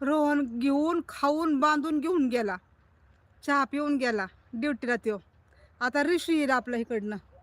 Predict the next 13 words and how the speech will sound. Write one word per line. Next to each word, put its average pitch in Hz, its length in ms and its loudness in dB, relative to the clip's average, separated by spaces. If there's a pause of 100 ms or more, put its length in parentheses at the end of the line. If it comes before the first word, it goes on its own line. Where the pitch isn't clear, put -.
(1120)
हा, 214 180 0
ऋषी 302 240 4
येईल 262 160 4
आता, 220 220 2 (100)
रोहन 247 300 2
गेला 214 220 2
कामाला. 202 500 -2 (2750)
तुझी 330 180 4
झाली 349 260 4
का 320 100 4
बाळा 294 240 4
सुट्टी, 302 520 -2 (1120)
रेश्मा? 254 600 0